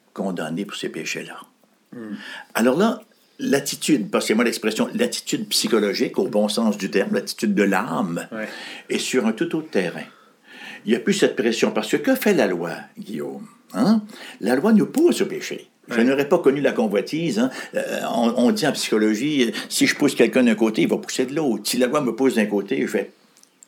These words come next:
Speaker 1: être porté à. La loi
Speaker 2: Hmm.
Speaker 1: me pousse à pécher, en quelque sorte. Elle excite en moi, le, le, le péché. Quand je lutte contre des péchés pour lesquels je ne suis pas condamné, je, je, je pense que c'est, euh,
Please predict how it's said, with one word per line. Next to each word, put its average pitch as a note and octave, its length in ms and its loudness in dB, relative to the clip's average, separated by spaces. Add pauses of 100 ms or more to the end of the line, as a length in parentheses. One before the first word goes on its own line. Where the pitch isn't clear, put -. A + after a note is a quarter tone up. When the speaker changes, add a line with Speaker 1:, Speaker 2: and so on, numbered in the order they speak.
Speaker 1:
être - 280 -10
porté - 480 2
à. F#2 280 -4
La A2 120 -2
loi C3 140 -2
Speaker 2:
Hmm. B2 60 0
Speaker 1:
me A2 120 -4
pousse C4 260 2
à G#2+ 80 0
pécher, F2+ 420 -4
en E2 60 -10
quelque F2 300 -8
sorte. D3+ 300 -6 (300)
Elle A2 180 4
excite - 600 0
en F2 100 -4
moi, E2+ 260 -6 (400)
le, F#2+ 220 -4
le, - 220 -8 (240)
le - 120 -4
péché. D2+ 380 -8 (400)
Quand C#3+ 140 0
je C#3 120 -2
lutte E3+ 180 0
contre G#2+ 280 -2
des F#2+ 120 -2
péchés - 340 -4
pour F2+ 160 -4
lesquels G2 360 -2
je F#2 100 -8
ne F2+ 80 -6
suis - 140 -6
pas - 300 -8
condamné, G#2 680 -6 (580)
je, G#2+ 160 0
je, A2+ 220 0
je A#2+ 80 0
pense G2+ 220 -2
que A#2 80 -2
c'est, A2 360 -2
euh, F2+ 240 -2